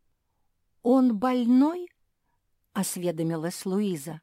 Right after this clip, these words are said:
подходя к жительнице мопсхауса. «Сидит в яме и волнуется о тебе».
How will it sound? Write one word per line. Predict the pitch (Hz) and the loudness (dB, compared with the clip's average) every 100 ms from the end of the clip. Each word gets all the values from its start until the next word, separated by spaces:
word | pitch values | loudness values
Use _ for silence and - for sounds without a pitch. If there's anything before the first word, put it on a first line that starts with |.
| _ _ _ _ | _ _ _ _
подходя | - - - 190 170 | -10 -6 -2 -2 -2
к | 156 | -4
жительнице | 156 185 - 156 156 - | -4 -4 -4 -6 -6 -6
мопсхауса. | 175 170 - - 175 151 151 - 160 _ _ _ _ _ | -6 -8 -10 -6 -4 -4 -8 -16 -18 _ _ _ _ _
«Сидит | - - 254 262 214 226 | -16 -6 0 0 0 -6
в | 147 151 | -8 -8
яме | 156 247 320 190 165 _ _ _ _ - | -4 -2 -2 -4 -8 _ _ _ _ -10
и | 160 | -6
волнуется | 160 175 165 226 269 - 311 | -2 0 0 2 0 -2 -4
о | - 262 | -4 -4
тебе». | - 269 214 160 | -4 -2 -2 -2